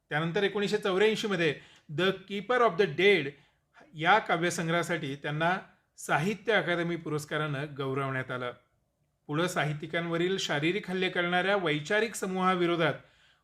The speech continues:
कोणतीही भूमिका न घेतल्याचा निषेध म्हणून दोन हजार पंधरामध्ये त्यांनी हा पुरस्कार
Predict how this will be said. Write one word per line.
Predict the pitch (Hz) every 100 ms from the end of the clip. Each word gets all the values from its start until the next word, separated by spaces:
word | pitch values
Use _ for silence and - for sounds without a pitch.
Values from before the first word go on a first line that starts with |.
| _
कोणतीही | 175 185 185 214 190 226
भूमिका | 208 185 180 180 196
न | 190 160 202
घेतल्याचा | 208 196 190 180 175
निषेध | 156 156 151
म्हणून | 151 147 127 - _ _ _ _
दोन | 139 165
हजार | 170 175
पंधरामध्ये | 180 - 165 160 196 220 160 139 131 _ _ _ _ -
त्यांनी | 139 175
हा | 180 156
पुरस्कार | 151 139 135 - 123